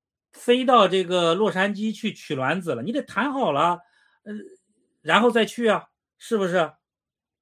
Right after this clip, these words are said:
你跟他什么，就是两三个月呢，在一起，你就跟他一起对外签署了那个代孕协议，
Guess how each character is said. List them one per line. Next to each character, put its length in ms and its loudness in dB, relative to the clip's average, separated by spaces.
你 200 4
跟 220 -2
他 420 6
什 200 -4
么， 280 2
就 180 -4
是 100 0
两 300 2
三 220 0
个 80 -2
月 240 -2
呢， 120 -2
在 120 2
一 100 -2
起， 300 -14
你 160 -8
就 120 -2
跟 200 -2
他 160 -4
一 180 -4
起 300 -8
对 180 -4
外 180 0
签 380 -2
署 180 -6
了 120 -4
那 100 -4
个 80 0
代 200 0
孕 200 -4
协 240 -12
议， 240 -12